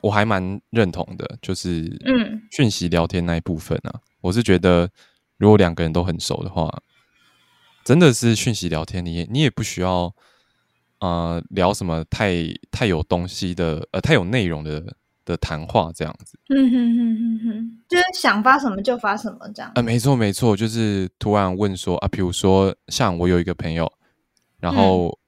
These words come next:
Speaker 1: 我们有一个群组是 YouTube 的 My Premium 的群组。
Speaker 2: 是的。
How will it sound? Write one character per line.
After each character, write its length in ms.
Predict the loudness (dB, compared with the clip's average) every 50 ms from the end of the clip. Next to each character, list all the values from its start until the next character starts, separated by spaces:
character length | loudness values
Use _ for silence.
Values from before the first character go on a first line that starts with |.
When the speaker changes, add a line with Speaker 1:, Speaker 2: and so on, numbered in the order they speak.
| _ _ -8
Speaker 1:
我 60 | -6 -4
们 100 | 0 2
有 120 | 2 2
一 40 | 2
个 80 | 2 0
群 260 | -2 -4 -4 -4 -4
组 180 | -4 -4 -4 -4
是 560 | -4 -6 -6 -4 -4 -2 -2 -4 -6 -8 -10 -10 -12 -6
YouTube 380 | -2 -2 -2 0 0 -2 0 0
的 340 | 2 0 0 0 -2 -4 -6 -10 _ -4
My 160 | -4 -4 -2 -2
Premium 480 | -2 -2 -2 -4 -2 -2 -2 -2 -2 -2
的 100 | -4 -6
群 220 | -6 -8 -8 -8
组。 200 | -8 -8 -10 -10 -10 _ _
Speaker 2:
是 240 | -10 -8 -6 -6 -8
的。 220 | -8 -12 -16